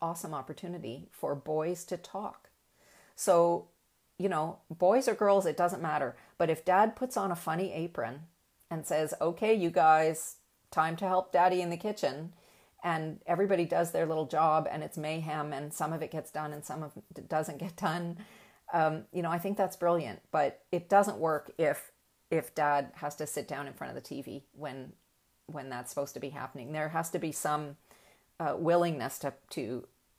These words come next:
participate in that. Um, and as I said before, I think the, the only thing that qualifies really as bad parenting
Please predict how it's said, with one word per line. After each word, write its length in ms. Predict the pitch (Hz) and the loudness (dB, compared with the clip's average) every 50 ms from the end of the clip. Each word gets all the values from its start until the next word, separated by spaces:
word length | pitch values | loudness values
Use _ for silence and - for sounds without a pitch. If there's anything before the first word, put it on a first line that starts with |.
| _ - | _ -6
participate 640 | - 156 143 - 127 127 - - - 156 - - - _ _ _ _ _ _ _ - | -2 -2 -2 -2 -4 -8 -8 -10 -12 -12 -12 -12 -14 _ _ _ _ _ _ _ -12
in 140 | 156 143 123 | -12 -10 -10
that. 280 | 90 80 - - _ - _ _ _ _ _ _ _ - - - - - _ _ _ _ _ - | -10 -14 -14 -16 _ -20 _ _ _ _ _ _ _ -20 -20 -20 -20 -20 _ _ _ _ _ 0
Um, 360 | 170 156 151 151 151 151 - _ - | 2 4 4 4 2 -2 -8 _ -6
and 140 | 170 160 - | -4 -2 0
as 140 | 165 170 180 | 0 2 2
I 80 | 170 | 0
said 260 | 170 - 214 226 233 - | 2 2 2 2 2 0
before, 600 | 254 247 - - 160 147 143 143 147 151 - - | -4 -4 0 2 4 6 6 6 6 2 0 -2
I 120 | - 160 151 | 0 0 0
think 260 | - - 170 175 165 - - | 0 -4 -8 -8 -8 -10 -6
the, 380 | 196 165 151 143 147 147 - - _ _ _ _ - | 0 0 2 2 2 0 -4 -6 _ _ _ _ -10
the 200 | - 160 160 - - | -6 -6 -6 -2 2
only 280 | 185 208 240 269 254 220 | 2 4 4 2 0 -2
thing 220 | - 160 170 170 | -2 -4 -2 -2
that 180 | 160 131 - - | -2 -2 -4 0
qualifies 680 | - 143 147 143 139 - - 139 147 143 - - - | 2 2 2 2 0 -2 -2 -2 -2 -2 -4 -8 -8
really 360 | 151 156 170 170 147 131 - | -4 -2 0 2 2 2 0
as 140 | - 143 160 - | -2 -6 -8 -4
bad 280 | - 147 143 143 - | -2 0 0 0 -2
parenting 500 | - 151 147 151 139 131 - 120 120 131 | -6 -8 -8 -8 -8 -10 -12 -12 -12 -12